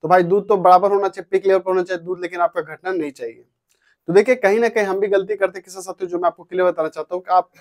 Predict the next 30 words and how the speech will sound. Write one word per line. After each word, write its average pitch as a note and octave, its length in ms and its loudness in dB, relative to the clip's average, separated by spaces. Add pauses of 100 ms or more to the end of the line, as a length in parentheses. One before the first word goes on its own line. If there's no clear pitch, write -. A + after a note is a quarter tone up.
(120)
गलती F#3 300 2
क्या A3 120 4
होती F3 240 2
है A3+ 140 4
कि - 540 -12
हम G#3 180 2
गेहूं G3 280 4
का A3 120 0
दलिया G3+ 280 2
को G#3 60 -8
क्या G#3+ 100 -2
करते G3+ 280 -6
हैं, G#3 160 -14
पकाते E3 400 0
नहीं C#3 180 -2
है। A#2 160 -14 (460)
आप F3 240 4
जब F#3 200 2
भी B3 120 2
गेहूं G#3+ 260 2
का A3 100 -2
दलिया G3 200 2
को G3+ 120 -8 (100)
पकाएं F#3+ 380 0 (260)
तो F3 60 -6
कोशिश G#3 420 0
करो G#3 120 4
उसके G3 200 -2
अंदर G3 240 2
गुड़ F3+ 220 4